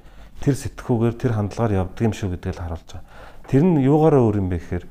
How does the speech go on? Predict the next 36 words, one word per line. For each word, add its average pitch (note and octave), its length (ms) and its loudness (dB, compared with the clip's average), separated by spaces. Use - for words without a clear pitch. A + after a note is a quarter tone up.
уламжлалт C#3+ 400 -2
компани A2+ 400 0
бол - 80 -8
тогтсон - 420 -4
бизнес A2 380 -2
моделийг F2+ 420 -4
хэрэгжүүлдэг - 480 -6
компани. - 380 -18
А E2+ 180 -6
стартап D#3 520 0
бол C3 160 0
тогтсон - 400 -2
биш, - 320 -6
цоо C3+ 240 -2
шин, D3 320 -4
өөр, B2 400 4
бусдаас D3+ 420 0
өөр B2+ 300 0
тийм D3 220 0
бизнес B2+ 240 0
моделийг A2+ 480 2
ирж A2+ 160 -4
хайж F2 240 0
идэг. - 240 -14
Тэрнгээрээ, D3 560 4
тий, A2 100 -2
тэрнгээрээ D3+ 560 2
яадаг A#2+ 220 -2
вэ G#2 80 0
гэхээр A2 220 -6
тэд C3 160 2
нар D3 80 6
шинэ E3 240 4
моделийг B2 420 0
олчих - 380 -4
юм C3+ 100 2